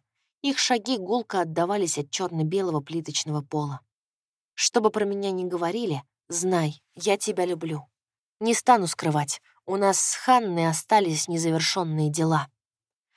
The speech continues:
Его слова больно меня укололи, и я моргнула. "К чему все это? Зачем рассказывать обо всем сейчас?"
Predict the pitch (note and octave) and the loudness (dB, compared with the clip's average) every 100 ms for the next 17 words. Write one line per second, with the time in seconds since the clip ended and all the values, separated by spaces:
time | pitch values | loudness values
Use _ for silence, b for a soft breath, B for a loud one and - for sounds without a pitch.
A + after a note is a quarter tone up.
0 | b b b - A3+ B3 C4 B3+ B3 C4+ | b b b -4 0 2 2 0 2 2
1 | F3+ A3 A3+ G#3 G3 G3 G3+ G3 F#3+ G#3 | 2 0 2 0 -2 -4 -4 -6 -6 -2
2 | A3+ D#3 C3+ _ _ _ - G#3 F#3 A3+ | -2 -2 -8 _ _ _ -2 0 0 0
3 | A#3+ G3 F#3+ G3+ G#3 F3+ C3+ - _ _ | 0 0 -2 -2 -2 -2 -4 -10 _ _
4 | _ _ _ _ _ _ _ _ - - | _ _ _ _ _ _ _ _ -14 -4
5 | - A3 A3 - F#3 D#3+ D#3 D3+ _ _ | 0 0 0 -2 -2 -2 -6 -14 _ _
6 | _ G#3 B3 C4+ A#3 F#3+ - B3+ G#3+ F3+ | _ 0 2 2 2 0 2 2 2 0
7 | E3 F3 F3 - G3 - G3+ - F3+ D3+ | -2 -2 -2 0 0 0 -2 -2 -2 -4
8 | - | -8